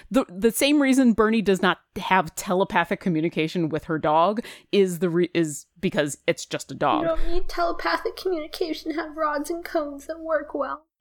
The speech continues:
Speaker 1: Yes. Bernie, mastiffs do not have dark vision.
Speaker 2: Boo.
Speaker 1: And so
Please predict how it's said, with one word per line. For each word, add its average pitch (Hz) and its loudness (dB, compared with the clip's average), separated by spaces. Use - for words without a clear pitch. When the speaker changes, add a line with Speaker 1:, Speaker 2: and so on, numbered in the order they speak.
Speaker 1:
Yes. 208 -2
Bernie, 233 2
mastiffs 190 0
do 220 2
not 226 2
have 233 0
dark 180 2
vision. 147 -6
Speaker 2:
Boo. 196 -4
Speaker 1:
And 180 4
so 165 2